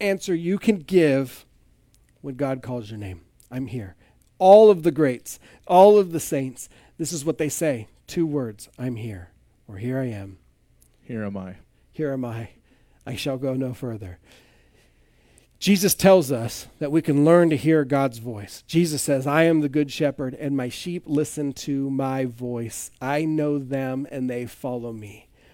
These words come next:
Speaker 1: One of my takeaways from this story is that Abraham now is an advanced in age, over a hundred years old.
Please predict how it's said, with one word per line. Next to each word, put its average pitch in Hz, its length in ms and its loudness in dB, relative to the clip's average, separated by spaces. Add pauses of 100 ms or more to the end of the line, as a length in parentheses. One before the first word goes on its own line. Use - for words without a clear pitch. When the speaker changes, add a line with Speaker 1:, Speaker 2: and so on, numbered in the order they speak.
(220)
Speaker 1:
One 165 160 0
of 151 100 2
my 156 200 2
takeaways 127 480 -2
from 123 160 -8
this 117 120 -8
story 110 380 -12 (260)
is 135 100 -6
that 147 140 0
Abraham 160 440 6
now 147 200 4
is 131 120 -2
an 135 80 -2
advanced 151 500 0
in 139 140 -4
age, 131 400 -6 (160)
over 165 300 4
a 139 40 2
hundred 143 320 0
years 135 300 0
old. 123 380 0